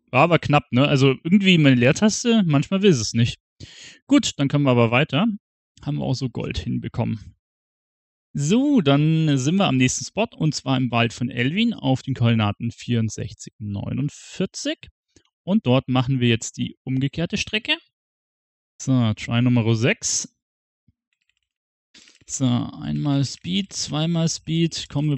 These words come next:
ballern gleich ein drittes Mal durch. Ich muss am Anfang echt ein bisschen was rausholen noch. Weil am Ende ist, äh, hab ich genug Elan, dass ich die ganze Zeit durchspeeden kann. Das passt eigentlich. Heißt, der Fehler muss im Endeffekt am Anfang hier liegen. Da speeden wir noch mal rein.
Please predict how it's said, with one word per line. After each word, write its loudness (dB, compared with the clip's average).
ballern 2
gleich 2
ein 2
drittes -4
Mal 0
durch. 2
Ich -6
muss 0
am -4
Anfang 0
echt -10
ein -20
bisschen -4
was -2
rausholen 0
noch. -2
Weil 0
am 2
Ende 6
ist, 2
äh, 4
hab 0
ich -4
genug -4
Elan, 2
dass 2
ich -12
die -4
ganze 0
Zeit 0
durchspeeden -2
kann. 0
Das -10
passt -10
eigentlich. 0
Heißt, -2
der 4
Fehler 2
muss 0
im -4
Endeffekt -2
am -4
Anfang 0
hier 4
liegen. 2
Da -6
speeden -8
wir -2
noch -2
mal -2
rein. 0